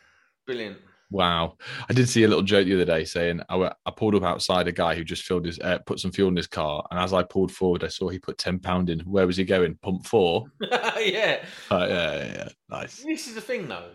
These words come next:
Speaker 1: This is the thing. All of a sudden, it's gone up. Like, "Oh, we need to put them, put it up."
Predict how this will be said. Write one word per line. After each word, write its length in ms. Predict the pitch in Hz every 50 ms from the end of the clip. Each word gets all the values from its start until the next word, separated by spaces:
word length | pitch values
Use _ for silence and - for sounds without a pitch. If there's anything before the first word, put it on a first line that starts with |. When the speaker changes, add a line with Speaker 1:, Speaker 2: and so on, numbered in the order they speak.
| - _
Speaker 1:
This 200 | - 220 - -
is 80 | 208 185
the 80 | 170
thing. 220 | - - 139 104 92 80 - _ _ _ _ _ _ _ _ _
All 200 | - 254 285 269
of 80 | 254 214
a 40 | 214
sudden, 360 | - - 247 220 185 147 123
it's 140 | 120 - -
gone 200 | - 139 131 127
up. 160 | 110 - - - -
Like, 220 | - 113 113 107 - - - -
"Oh, 560 | 180 190 190 185 185 180 180 175 175 - - _ _ _ 131
we 140 | 156 175 175
need 160 | 170 165 147
to 60 | -
put 180 | - - 170 143
them, 120 | 143 139 - - -
put 140 | - 165 143
it 60 | 120
up." 180 | 107 101 -